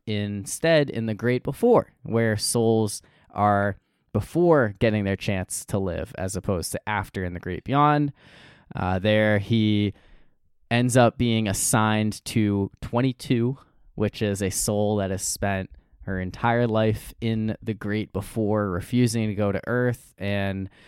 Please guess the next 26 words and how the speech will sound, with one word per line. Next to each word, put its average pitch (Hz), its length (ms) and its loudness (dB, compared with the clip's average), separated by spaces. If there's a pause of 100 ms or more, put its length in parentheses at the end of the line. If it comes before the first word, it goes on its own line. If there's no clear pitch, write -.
(340)
uh, 92 440 -2
they, 107 360 2
you 120 120 6
just 135 160 4
end 165 120 4
up 156 140 0
on 143 140 2
this 135 260 0 (140)
heartwarming 135 580 2
story 120 600 2
all 110 280 2
about 107 420 2 (360)
the 107 80 -2
meaning 123 320 2
of 104 140 0
life 107 600 -2
and, 92 520 -6 (380)
uh, 87 400 -4
just 101 320 -2
all 117 140 4
these 113 220 2
different 131 380 0
stories 131 500 2
that 117 120 2
are 104 80 0
told 117 680 2